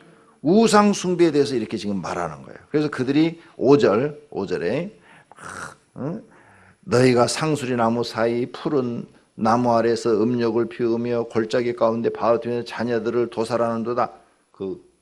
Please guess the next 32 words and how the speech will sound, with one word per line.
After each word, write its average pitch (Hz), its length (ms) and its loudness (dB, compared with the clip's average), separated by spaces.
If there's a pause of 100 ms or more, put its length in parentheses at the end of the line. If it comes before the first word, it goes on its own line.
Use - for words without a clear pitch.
(120)
그 - 380 -20 (400)
우상한테 95 760 -4
제물을 123 360 -4
바치는 69 380 -12
거, 57 120 -20
자녀들을 87 520 -8
죽여서 78 340 -12
제물을 107 380 -4
바치는 - 320 -16
지금 65 240 -16
얘기하는 82 420 -12
거예요. 50 180 -16 (460)
"골짜기 120 480 2
가운데 120 440 4
매끄러운 120 600 2
돌들 120 480 0
중에 120 240 -4
내 117 200 2
몫이 117 340 -4
있으니 120 420 -6
그것들이 117 520 -2
곧 120 180 -2
내가 117 340 2
제비뽑보다 120 680 0
얻은 120 220 2
것이라. 123 460 0
또한 120 300 0
내가 120 300 4
전제와 120 500 2
예물을 120 360 2
그것들에게 117 520 -2
드리니 123 480 -2